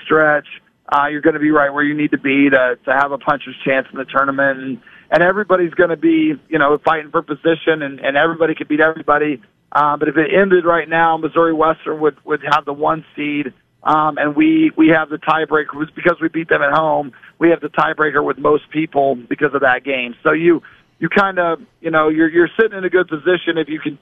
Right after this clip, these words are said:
take, take care of business. And I think every team in America in any sport wants to have, you know, the ball in their, their,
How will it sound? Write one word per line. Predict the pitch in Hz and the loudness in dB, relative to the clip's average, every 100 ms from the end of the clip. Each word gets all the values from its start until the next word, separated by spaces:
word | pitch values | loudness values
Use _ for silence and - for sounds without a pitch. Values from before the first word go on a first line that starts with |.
| _ | _
take, | 165 160 - - | -2 -2 -4 -8
take | - 165 | -4 -2
care | 170 156 | 2 0
of | 156 | 0
business. | 160 160 156 147 | -4 -2 -2 0
And | 143 | 0
I | 147 | 0
think | 170 160 - - - - | -2 -4 -8 -20 -10 -2
every | 175 180 180 | 0 0 0
team | 180 175 165 | 0 0 0
in | |
America | 160 160 160 160 | 2 2 2 2
in | 160 | 0
any | 151 165 151 | -2 -6 -6
sport | - 165 165 156 | -2 2 2 2
wants | 151 160 - | 0 -2 -2
to | 147 | -2
have, | 156 156 156 135 _ _ _ - | 0 0 -2 -8 _ _ _ -4
you | |
know, | 160 151 | -2 0
the | 143 | -2
ball | - 160 165 160 | -2 0 2 0
in | 160 | 0
their, | 160 156 - - | 2 2 0 0
their, | 156 160 160 | 0 2 0